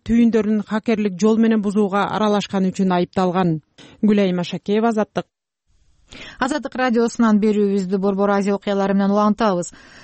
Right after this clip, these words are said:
Speaker 2: Казакстан калкынын саны он сегиз миллион эки жүз миңден ашканы менен өлкөдөн кетип жаткандар азайган жок. Статистикалык маалыматтарга караганда, быйыл беш ай ичинде эле коңшу өлкөдөн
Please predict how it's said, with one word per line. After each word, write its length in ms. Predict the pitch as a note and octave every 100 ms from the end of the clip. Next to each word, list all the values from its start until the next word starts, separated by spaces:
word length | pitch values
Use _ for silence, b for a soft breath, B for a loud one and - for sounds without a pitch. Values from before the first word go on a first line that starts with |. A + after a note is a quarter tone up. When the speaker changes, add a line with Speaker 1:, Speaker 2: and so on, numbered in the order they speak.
| B
Speaker 2:
Казакстан 460 | - D4 D4+ - D#4
калкынын 440 | A#3+ C4 B3 A#3 A#3
саны 320 | B3 A3+ G3+
он 140 | F3+
сегиз 340 | F#3+ B3 A3 A3+
миллион 400 | A3 G#3 G3+ F#3+ -
эки 240 | G#3+ B3
жүз 240 | G#3+ G#3+
миңден 480 | - G#3 A#3+ A#3 G#3+
ашканы 420 | F#3 - - G3
менен 300 | G#3 A#3+ E4 C#4+
өлкөдөн 380 | G3+ G3 A#3 A3+
кетип 240 | F3+ E3+ F3+
жаткандар 460 | - F3 F3 E3+
азайган 420 | - E3 E3+ E3+ F3+
жок. 280 | E3+ - B B B
Статистикалык 720 | - D4+ - C#4+ - G#3 F#3+
маалыматтарга 720 | F#3+ F#3 F3 E3+ E3 F3 E3
караганда, 440 | E3+ F#3+ G3+ A#3+ C4+
быйыл 340 | F#3+ G3 F#3
беш 460 | D#3 D3+ A3+ A3 -
ай 180 | F3 E3
ичинде 380 | - E3 D#3+ F#3
эле 100 | C4
коңшу 400 | - F3+ F3 F3
өлкөдөн 400 | D#3+ E3+ E3 A#3+